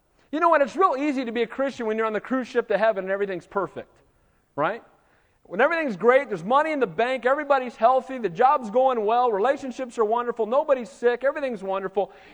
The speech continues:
And you know what? It's real easy to be the Christian then, but how do you respond in the times of difficulty? That's where we find out where we're really at with the Lord. God had promised Paul that he would deliver him, and when, whenever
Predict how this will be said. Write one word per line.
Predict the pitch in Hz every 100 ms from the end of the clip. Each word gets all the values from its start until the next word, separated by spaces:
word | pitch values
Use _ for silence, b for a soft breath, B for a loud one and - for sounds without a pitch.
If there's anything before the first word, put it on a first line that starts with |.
| -
And | 220
you | 262
know | 277
what? | 269
It's | 202
real | 330 311
easy | 311 269
to | 262
be |
the | 240
Christian | 233 269 262 247
then, | 247 247
but | 220
how | 214 277
do | 330
you | 277
respond | 226 202 - 240 240
in | 220
the | 196
times | - 214 202
of | 170
difficulty? | 165 185 170 160 131 127 113 b b -
That's | 220 254
where | 214
we | 202
find | - 180 170 165
out | 160 139
where | 147
we're | 147
really | 151 175 175 156
at | 135 120 - b b
with | 147 147
the | 151
Lord. | 147 156 147 120 - _ b b b
God | - 196 226
had | 220
promised | 233 226 220 190 -
Paul | 220 202
that | 175
he | 196
would | 185
deliver | 165 175 202 220 214
him, | 170 165 160
and | 160
when, | 175 160 -
whenever | - 175 180 202 262 262